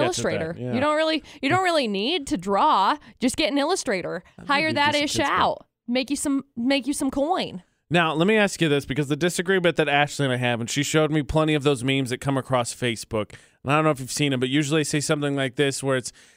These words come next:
Speaker 1: "Hey, does anybody other's boy, anybody else's boyfriend twitch as they're falling asleep, or is mine just bo-, broken?" Because apparently Ashley can tell when I'm trying to fall asleep, or am falling asleep but don't want to,
Speaker 2: Oh.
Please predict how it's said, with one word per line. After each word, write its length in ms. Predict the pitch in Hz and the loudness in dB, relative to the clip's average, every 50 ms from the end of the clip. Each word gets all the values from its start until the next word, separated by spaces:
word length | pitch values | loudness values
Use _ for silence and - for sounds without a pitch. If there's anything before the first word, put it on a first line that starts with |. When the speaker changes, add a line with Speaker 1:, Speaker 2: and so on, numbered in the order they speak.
| _ _ | _ _
Speaker 1:
"Hey, 140 | - 170 185 | 2 2 2
does 160 | 180 175 170 | 4 2 2
anybody 340 | 190 214 240 220 233 226 220 | 2 0 2 2 0 2 4
other's 240 | 220 208 202 208 180 | 2 2 2 0 -2
boy, 300 | 170 175 202 208 208 202 | 0 2 2 2 2 2
anybody 360 | - 165 185 214 208 226 214 202 | 0 0 -2 0 0 2 2 2
else's 260 | 190 190 - - 160 | 2 2 0 -4 -6
boyfriend 480 | 143 175 180 175 170 - 170 170 151 | 0 2 2 2 0 -2 -4 -4 -4
twitch 320 | - - - 165 165 160 - | -4 -2 0 0 0 0 -4
as 120 | 160 147 | -4 -2
they're 100 | 147 160 | -2 -2
falling 320 | 151 - 165 165 160 156 147 | 0 2 2 2 2 0 -2
asleep, 320 | 143 - 151 156 147 - | -4 -2 -2 -2 0 0
or 80 | 139 139 | -2 -2
is 100 | 127 117 | -2 -2
mine 240 | 139 135 139 139 | -2 -2 -2 -2
just 240 | 123 127 127 - - | -2 -6 -8 -8 -8
bo-, 220 | - 113 113 120 - _ | -8 -4 -4 -4 -4 _
broken?" 500 | 104 139 143 131 113 - 101 92 87 80 - _ _ _ _ _ _ _ _ _ _ _ _ _ _ _ | 0 0 2 2 0 -2 -6 -10 -10 -14 -20 _ _ _ _ _ _ _ _ _ _ _ _ _ _ _
Because 160 | 120 120 135 | -6 -4 -4
apparently 640 | 135 135 - 208 226 233 233 180 196 180 175 175 156 | -2 2 2 4 4 4 2 2 2 2 2 2 4
Ashley 360 | 151 156 170 - - 190 185 | 4 2 2 2 0 -2 0
can 140 | 170 185 165 | 0 0 -2
tell 240 | - 190 180 175 160 | 2 2 2 2 2
when 100 | 160 160 | 0 0
I'm 140 | 160 160 | 0 -2
trying 320 | 147 - 170 165 160 165 160 | -2 0 0 0 2 2 -2
to 60 | 160 | -4
fall 240 | - - 165 156 151 | 0 2 2 2 2
asleep, 420 | 147 - - 143 151 147 143 147 - | 0 -2 -4 -2 0 0 0 0 0
or 220 | 147 147 151 - | 0 0 0 2
am 220 | 170 175 185 190 | 2 2 2 0
falling 260 | 165 - 190 180 175 165 | 2 2 2 2 2 0
asleep 260 | - - 175 170 - | 0 0 0 0 2
but 140 | - 143 110 | 0 0 2
don't 220 | 156 151 151 135 | 2 0 2 2
want 240 | 151 160 165 160 - | 2 2 2 2 0
to, 320 | - 147 135 123 120 113 - | 0 0 0 0 0 0 0
Speaker 2:
Oh. 220 | 190 185 165 160 | 0 0 0 -2